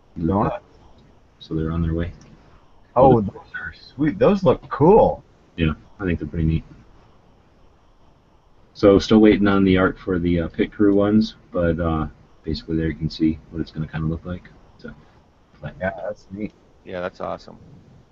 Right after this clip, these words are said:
Speaker 1: All right, so I don't know what else we can do. Uh, basically, just wanted to do an update on the van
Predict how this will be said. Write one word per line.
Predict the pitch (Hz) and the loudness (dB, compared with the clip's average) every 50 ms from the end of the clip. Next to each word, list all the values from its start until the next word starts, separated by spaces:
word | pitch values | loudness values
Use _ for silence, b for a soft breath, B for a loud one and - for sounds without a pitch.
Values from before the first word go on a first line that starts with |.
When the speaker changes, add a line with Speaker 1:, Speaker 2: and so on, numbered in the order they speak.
| _ - - - - - _ _ _ _ _ _ _ _ _ _ _ _ - - _ _ _ _ _ _ _ - | _ -20 -20 -20 -20 -20 _ _ _ _ _ _ _ _ _ _ _ _ -20 -20 _ _ _ _ _ _ _ 2
Speaker 1:
All | 143 | 2
right, | 131 113 | 2 4
so | - 110 | 4 4
I | 107 | 8
don't | 107 107 | 8 8
know | 110 107 | 8 10
what | 107 104 | 8 8
else | 104 104 104 - | 6 6 4 4
we | 110 110 | 4 4
can | 101 104 | 4 6
do. | 113 123 123 113 - - | 6 6 6 4 4 0
Uh, | 110 95 90 90 92 | -2 -2 -2 0 -2
basically, | 87 85 98 92 - - 107 | 0 0 -2 -2 -2 -6 -8
just | - - - | -10 -8 -6
wanted | - 95 92 | -4 -4 -2
to | 92 | -2
do | 95 95 92 | -2 -2 -2
an | 87 76 | -2 -4
update | 95 101 104 - 104 101 104 101 | -6 -6 -6 -4 -2 -2 0 0
on | 95 | -2
the | 95 | -4
van | 82 98 101 107 110 117 127 120 110 | -2 -2 2 4 4 4 2 0 -6